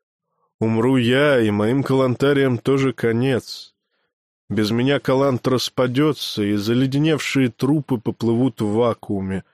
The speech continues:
Ну хорошо, допустим, я выживу.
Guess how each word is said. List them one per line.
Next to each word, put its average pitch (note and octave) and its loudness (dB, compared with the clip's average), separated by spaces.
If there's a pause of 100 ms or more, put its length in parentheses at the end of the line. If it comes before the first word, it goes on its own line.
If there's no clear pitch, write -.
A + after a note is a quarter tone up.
(600)
Ну A2+ -2
хорошо, A2+ -2
допустим, A#2+ -4
я D#3 2
выживу. G2+ 0